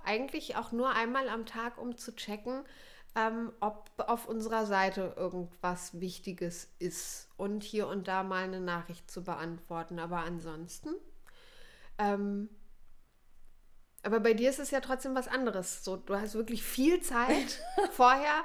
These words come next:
auf diesen Kanälen verbracht und als du gesagt hast, du fastest Social Media, da war ich auch erstmal ganz baff. Die Frage ist, wie geht's dir damit nach fast drei Wochen? <laughs>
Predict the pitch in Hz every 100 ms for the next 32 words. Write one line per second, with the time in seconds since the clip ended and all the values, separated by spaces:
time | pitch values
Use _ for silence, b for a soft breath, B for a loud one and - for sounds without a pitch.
0 | B B B - 220 247 - 277 254 262
1 | 233 226 208 202 220 277 269 262 269 -
2 | 233 214 214 226 220 208 208 247 233 208
3 | - 214 214 - - - 240 233 240 214
4 | 214 262 262 233 208 202 233 247 - 214
5 | 208 240 233 208 208 - - 160 - -
6 | B B B B - 202 - 208 208 277
7 | 302 285 - 247 220 277 - 349 247 269
8 | 240 247 262 - 370 349 - - 320 311
9 | 277 254 254 - 359 359